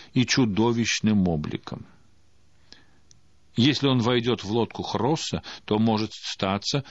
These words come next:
в конце пути попадет в лапы к Сорнам. С другой стороны, это, возможно, единственный шанс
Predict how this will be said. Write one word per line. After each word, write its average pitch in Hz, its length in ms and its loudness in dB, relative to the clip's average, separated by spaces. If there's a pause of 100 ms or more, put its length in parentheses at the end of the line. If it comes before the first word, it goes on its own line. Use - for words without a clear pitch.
(180)
в - 100 -12
конце 123 320 0
пути 113 300 -2
попадет 95 520 -2
в 87 100 -4
лапы 82 280 0
к - 80 -8
Сорнам. 69 580 -2 (1300)
С 113 120 0
другой 143 320 2
стороны, 120 360 0
это, 165 220 0
возможно, 123 440 0
единственный 127 760 2
шанс 151 460 -2